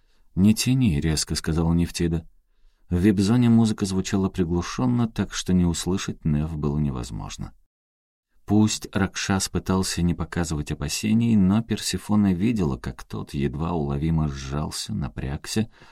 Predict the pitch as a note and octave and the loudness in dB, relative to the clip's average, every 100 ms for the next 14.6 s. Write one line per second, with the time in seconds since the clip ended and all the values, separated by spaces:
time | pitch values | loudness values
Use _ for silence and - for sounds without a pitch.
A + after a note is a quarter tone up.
0 | - F#2 E2 F2 D#2+ F#2 - F#2 F2 F2 | -2 0 0 0 0 0 -2 0 2 2
1 | E2+ E2 D2 C2+ C2 B1+ C2+ - B1 - | 0 -2 -4 -4 -6 -6 -8 -8 -8 -12
2 | - - - - - _ _ _ _ - | -14 -14 -12 -16 -18 _ _ _ _ 2
3 | G#2+ A2+ B2 A2 A#2+ A#2+ A#2+ A2 - A2 | 6 8 8 6 6 6 6 4 4 4
4 | G#2 G#2 G#2 B2+ B2 A#2 G#2 G#2 A2 G#2 | 6 4 2 4 4 6 6 6 4 2
5 | G#2 G2 F#2+ G#2 G2 - - F#2 F#2+ G2 | 4 4 4 2 -2 -2 0 2 4 6
6 | G2 - F2+ - F2 F2 F2 E2+ - E2+ | 4 2 -4 0 2 2 2 0 -2 -2
7 | D#2 B1+ A#1 A#1 - - - D2+ E2 D#2+ | -2 -2 -4 -6 -8 -14 -8 -2 0 0
8 | - - D2+ - - - F2 C2 - D2+ | 0 -2 -4 -6 -8 -2 0 -2 -6 -2
9 | E2 A2 E2 B1+ - - - - C#2+ D#2+ | 2 2 2 0 -4 -6 -12 -6 -2 0
10 | A#2 A#2 D#2+ B1+ - - - C#2+ B1 C#2 | 2 4 2 0 -10 -14 -6 -4 -4 -6
11 | C2 - - C2+ A#1 C2+ F2 - - - | -4 -4 -4 -8 -8 -4 -4 -4 -6 -8
12 | - _ - _ _ _ E2 F2 F#2 - | -10 _ -20 _ _ _ 0 2 2 2
13 | G2+ G#2 A#2 F#2 C2+ - D2+ D2 E2 E2 | 4 6 6 4 0 -8 -4 0 2 2
14 | E2 - - E2 E2 | 2 0 -2 -2 -2